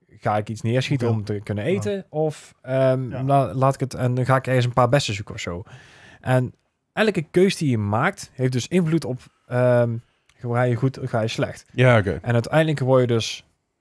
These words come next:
Speaker 1: tussen haakjes geadopteerd door, door de heks zelf, zeg maar. Of in ieder geval de, de stem in je hoofd.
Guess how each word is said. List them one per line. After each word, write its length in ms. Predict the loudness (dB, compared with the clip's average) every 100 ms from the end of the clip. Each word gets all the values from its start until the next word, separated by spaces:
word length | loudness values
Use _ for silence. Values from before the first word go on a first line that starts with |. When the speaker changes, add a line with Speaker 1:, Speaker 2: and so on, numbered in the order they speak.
| _ _ _
Speaker 1:
tussen 260 | -4 0 2
haakjes 320 | 2 0 -4
geadopteerd 760 | -2 0 -2 -2 0 0 0 -6
door, 380 | -6 -2 -2 -2
door 400 | -6 -4 -4 -4 -4
de 120 | -2
heks 280 | -2 -4 -4
zelf, 300 | -4 -4 -4
zeg 180 | -6 -4
maar. 100 | -4
Of 120 | 0
in 80 | 0
ieder 140 | 0
geval 140 | 0 -2
de, 60 |
de 100 | 0
stem 260 | 0 2 2
in 60 | 2
je 80 |
hoofd. 400 | 2 4 2 -2